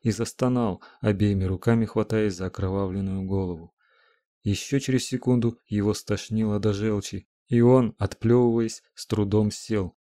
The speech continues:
опершись спиной о колесо, перевернувшееся на крышу машины. «Сотрясение»,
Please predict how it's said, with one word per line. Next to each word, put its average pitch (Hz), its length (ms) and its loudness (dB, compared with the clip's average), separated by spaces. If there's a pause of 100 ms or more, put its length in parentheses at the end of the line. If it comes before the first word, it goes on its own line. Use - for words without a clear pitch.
(140)
опершись 107 580 2
спиной 120 540 0
о 104 120 -2
колесо, 101 460 0
перевернувшееся 110 920 0
на 107 100 0
крышу 101 380 -8
машины. 98 640 -6 (760)
«Сотрясение», 110 1300 -2